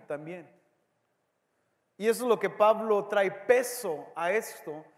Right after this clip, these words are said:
y es lo que nos da a nosotros la motivación,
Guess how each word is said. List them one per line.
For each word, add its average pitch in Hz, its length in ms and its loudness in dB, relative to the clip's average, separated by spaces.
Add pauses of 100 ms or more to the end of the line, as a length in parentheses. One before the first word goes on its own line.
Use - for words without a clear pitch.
(400)
y 190 140 2
es 202 140 4
lo 240 160 2
que 214 100 -2
nos 185 260 -6
da 214 200 0
a - 20 -4
nosotros 226 1080 -6 (360)
la 220 220 4
motivación, 247 1500 -4